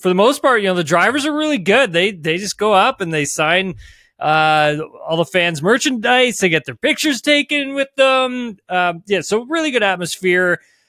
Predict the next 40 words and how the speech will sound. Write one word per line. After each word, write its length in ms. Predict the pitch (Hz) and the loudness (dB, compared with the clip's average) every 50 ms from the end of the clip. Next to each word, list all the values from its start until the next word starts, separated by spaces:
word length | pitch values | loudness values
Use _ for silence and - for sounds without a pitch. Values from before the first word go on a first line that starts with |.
| _ _ _ _ _ | _ _ _ _ _
I've 180 | - 196 208 208 | -12 -12 -12 -8
really 300 | 220 277 285 285 277 254 | -6 -4 -2 -2 -2 -2
enjoyed 280 | 202 170 202 196 180 | 0 0 0 0 0
the 80 | 165 156 | 0 -2
British 320 | 139 180 175 170 156 - | -4 -2 -2 -2 -4 -4
Grand 260 | - 185 170 165 156 - | 0 0 0 0 0 -2
Prix. 180 | 170 170 165 | -4 0 0
I 40 | 160 | 0
enjoyed 300 | 156 143 - 226 226 202 | -2 0 0 0 0 0
my 120 | 208 190 170 | 0 -2 -2
time. 440 | - - 170 160 151 156 165 156 | -2 -4 -4 -2 -2 0 -2 -2
The 80 | 151 151 | -4 -8
country's 480 | - - - 240 233 - - 208 160 - | -8 -6 -6 -6 -6 -6 -8 -8 -10 -8
beautiful. 760 | - 156 160 165 165 - - 160 160 156 151 151 147 135 _ _ _ _ _ _ _ _ _ _ _ _ | -6 -2 -2 -2 -2 -4 -6 -6 -4 -2 -2 -2 -4 -6 _ _ _ _ _ _ _ _ _ _ _ _
I, 460 | - - 151 151 151 165 170 185 190 - - _ - | -16 -10 -6 -4 0 0 0 0 -2 -4 -10 _ -6
I 200 | 190 190 202 208 | -2 0 0 0
had, 520 | 208 196 185 214 220 214 208 196 170 170 208 - _ _ _ _ _ _ _ _ _ 370 _ _ _ _ _ _ | 0 -2 -2 -2 0 0 0 -2 -4 -8 -10 -12 _ _ _ _ _ _ _ _ _ -20 _ _ _ _ _ _
you 180 | - 240 220 | -8 -6 -2
know, 120 | 208 175 175 | 0 0 2
it, 200 | 190 208 208 - - | 2 2 0 0 0
it's, 420 | 233 220 - - - - - - - - - - - - - - - - - | -4 -4 -2 -4 -6 -6 -6 -8 -10 -18 -20 -18 -18 -18 -18 -20 -18 -8 -2
I 300 | 208 214 247 240 233 220 | 0 0 2 0 0 -2
didn't 360 | 180 165 147 240 262 294 285 | -4 -2 0 0 0 2 4
know 140 | 277 262 247 | 4 4 4
what 240 | 220 214 220 208 - | 4 2 2 2 2
to 160 | - 202 175 | 0 0 0
expect 560 | 151 - - - 135 120 117 _ - - _ _ - | 0 -2 -4 -4 -4 -4 -4 _ -20 -20 _ _ -12
'cause 160 | 147 127 143 | -8 -4 -4
I'd 100 | 147 147 | -4 0
never 240 | 170 196 202 226 214 | 0 0 0 0 0
been 260 | 175 190 185 180 170 | 2 2 0 0 0
here 240 | 165 165 165 160 143 | -2 0 0 -2 -2
for 140 | - 160 | -4 -6
the 80 | 147 147 | -8 -6
British 300 | 131 147 147 139 127 - | -4 -4 -6 -6 -6 -8
Grand 260 | - 127 120 113 110 | -10 -12 -12 -12 -16
Prix, 360 | _ 120 117 110 113 - _ _ - | _ -18 -18 -16 -18 -20 _ _ -10
and 360 | - 151 147 143 139 139 139 | -6 -4 -2 -2 -2 -4 -6
it 140 | - 151 143 | -8 -10 -8
was 580 | 139 143 139 139 135 127 123 117 113 - - | -8 -6 -6 -6 -6 -6 -8 -10 -12 -14 -16